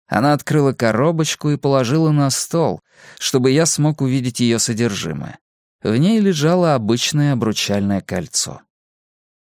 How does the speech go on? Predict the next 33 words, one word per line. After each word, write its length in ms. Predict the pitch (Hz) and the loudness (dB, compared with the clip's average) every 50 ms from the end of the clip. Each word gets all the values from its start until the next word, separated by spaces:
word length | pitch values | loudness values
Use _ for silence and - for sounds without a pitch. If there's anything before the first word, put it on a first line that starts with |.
| _ _ _ _ _ _ _ _ _ _ _ _ _ _ _ _ - | _ _ _ _ _ _ _ _ _ _ _ _ _ _ _ _ -2
"Я 200 | - 220 285 269 | 2 2 2 4
буду 220 | 254 254 220 226 | 2 2 2 2
делать 320 | 175 180 202 208 202 190 | 2 4 4 4 4 2
все 280 | - - - - 165 170 | 2 0 0 0 0 0
как 240 | - 165 156 - - | 0 -2 -4 -2 0
нужно", — 520 | 147 143 139 123 101 80 80 - - - - | 0 0 2 0 -2 -4 -6 -10 -12 -14 -10
сказала 580 | - - - - 104 98 98 101 98 98 101 101 | -8 -6 -2 0 0 0 2 0 2 2 2 0
она. 260 | 95 90 87 80 - - _ _ _ _ _ _ _ _ _ _ _ _ | 0 -2 -6 -8 -10 -14 _ _ _ _ _ _ _ _ _ _ _ _
"Я 140 | 170 208 | 0 0
снимаю 400 | 208 - 226 226 214 220 220 214 | 2 2 2 2 4 2 2 0
комнату 460 | - - 254 220 175 151 135 - 143 131 | 0 0 0 2 2 2 0 0 -2 -4
в 80 | 131 | -2
доме, 360 | 123 160 202 196 156 131 123 | 0 2 2 2 2 2 0
который 420 | - - 135 135 - 156 143 139 135 | 0 -2 -2 0 0 0 0 2 2
миссис 420 | 139 143 139 - - 139 123 - | 2 2 0 0 -2 -4 -4 -6
Келли 320 | - - 175 185 185 180 165 | -4 -2 0 0 2 2 2
назвала 520 | 151 147 135 127 127 127 127 123 143 165 | 2 2 2 2 2 2 2 2 0 0
бы 160 | 156 156 151 | 0 0 0
добропорядочным 880 | 131 131 123 117 123 120 - 123 117 123 123 120 131 - - 151 143 135 | 0 0 0 0 0 0 0 0 2 2 2 0 0 -2 0 0 0 0
пансионом. 680 | - 160 151 147 - - 170 175 165 120 90 78 - - _ _ _ _ _ _ _ _ _ _ _ _ _ _ | 0 0 0 0 0 0 0 0 0 0 -2 -4 -8 -14 _ _ _ _ _ _ _ _ _ _ _ _ _ _
Моя 260 | - 156 175 196 208 | 0 2 4 4 2
хозяйка 480 | 190 - 208 196 180 214 208 190 - 196 | 2 2 0 2 4 2 2 2 0 0
добра 340 | 180 - - 196 214 226 202 | 2 2 2 2 0 0 0
ко 180 | - - 135 | 0 -2 0
мне, 360 | 135 139 139 135 131 127 117 107 107 | 2 2 2 2 2 2 0 -4 -6
но 220 | 127 143 156 165 170 | -8 -6 -4 -2 0
миссис 380 | 165 170 165 - 170 156 - | 2 2 2 0 0 -2 -4
Келли 300 | - - 175 165 165 165 | -2 0 0 2 2 0
тоже 360 | 156 - 202 214 214 165 135 | -2 0 -2 0 0 0 0
была 240 | 120 120 131 131 123 | 0 2 2 2 2
добра 400 | 120 127 123 117 113 120 120 117 | 2 2 2 2 2 2 2 2
и 80 | 117 113 | 2 0
дружелюбна. 760 | 110 120 120 110 113 123 123 120 117 110 104 117 113 107 101 | -2 -2 -4 -2 -2 0 0 2 0 0 0 0 0 -2 -2